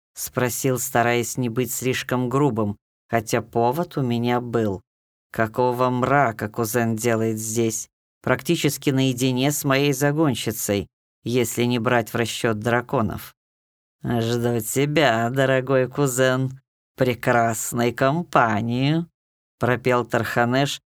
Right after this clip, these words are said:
и потянулся за бокалом игристого, которое стояло на столике. Тут я заметил второй бокал,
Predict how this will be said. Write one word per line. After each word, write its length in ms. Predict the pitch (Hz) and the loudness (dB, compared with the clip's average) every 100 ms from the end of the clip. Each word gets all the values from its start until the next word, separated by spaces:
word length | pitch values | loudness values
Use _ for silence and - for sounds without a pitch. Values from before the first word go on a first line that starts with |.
| _ - | _ -8
и 80 | |
потянулся 640 | 110 131 135 131 139 131 123 | -2 0 2 2 0 0 -2
за 120 | 113 | 0
бокалом 500 | 123 120 131 120 120 | 0 2 2 2 0
игристого, 600 | 117 135 160 - 131 113 | 0 2 0 0 -2 -2
которое 420 | 110 113 131 120 117 | 0 0 2 0 -2
стояло 480 | - 117 123 123 | -2 0 2 2
на 120 | 123 123 | 0 -2
столике. 720 | - - 120 107 110 107 - _ _ _ _ _ _ _ | -2 -2 0 -2 -4 -6 -8 _ _ _ _ _ _ _
Тут 220 | 139 135 | -2 0
я 160 | 139 131 | -2 0
заметил 500 | 139 139 135 143 135 | 2 0 0 0 -2
второй 460 | - 147 160 160 | 0 0 2 2
бокал, 480 | 110 117 - 110 | 2 0 2 0